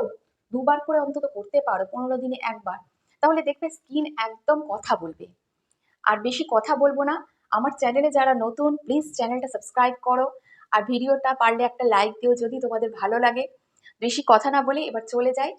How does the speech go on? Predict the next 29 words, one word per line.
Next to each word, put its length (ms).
সোজা 240
এই 140
ফেসিয়ালটা 440
আমি 160
কিভাবে 360
রেডি 240
করেছি, 280
চলো 260
দেখে 240
নিই। 100
প্রথমে 300
এখানে 300
একটা 180
কাঁচের 360
প্লেটের 360
মধ্যে 300
আমি 200
নিয়ে 180
নিচ্ছি 260
চারটে 340
মতো 180
আঙুর। 260
সামনে 280
পুজো 260
গেছে, 280
তার 140
জন্য 180
বাড়িতে 240
ফল 220